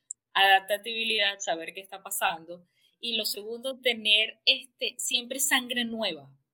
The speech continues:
El, el hecho de siempre traer, este, ese chamo que de repente tú dices que no tiene nada de experiencia, pero tiene ideas nuevas,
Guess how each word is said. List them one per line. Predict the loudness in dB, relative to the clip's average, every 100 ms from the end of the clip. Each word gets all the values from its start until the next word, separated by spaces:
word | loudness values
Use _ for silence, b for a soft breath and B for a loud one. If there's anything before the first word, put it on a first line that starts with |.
| _ _ _ _ _ _
El, | -2 0
el | 4 6 6
hecho | 4 2 -2
de | -2
siempre | -2 -2 -2 0 0
traer, | 4 6 8 8 8 6 2
este, | 0 0 0 2 2 0 -2
ese | 0 -4
chamo | 0 4 4 2 -2
que | 2
de | 2
repente | 0 0 -2 -2 -10
tú | -10
dices | -10 -8
que | -8
no | -6
tiene | -6 -2
nada | 2 2
de |
experiencia, | 0 2 2 2 0 -2
pero | -2 -2
tiene | -2 0
ideas | 2 0
nuevas, | -2 2 4 4 0